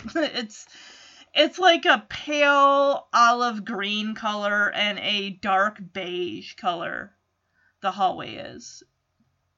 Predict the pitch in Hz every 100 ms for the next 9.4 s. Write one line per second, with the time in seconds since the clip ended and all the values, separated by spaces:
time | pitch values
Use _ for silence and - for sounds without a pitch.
0 | _ _ _ _ _ - 254 262 254 -
1 | 254 220 233 208 - 214 196 202 202 196
2 | 196 196 214 196 202 190 175 180 185 175
3 | - - 196 170 92 - - - - -
4 | - - 320 415 339 539 392 - 359 339
5 | 311 339 311 285 370 381 415 294 190 240
6 | 226 226 240 277 330 269 269 233 202 247
7 | 220 277 247 87 78 - _ _ _ _
8 | _ _ _ _ _ _ _ _ - 226
9 | 226 220 -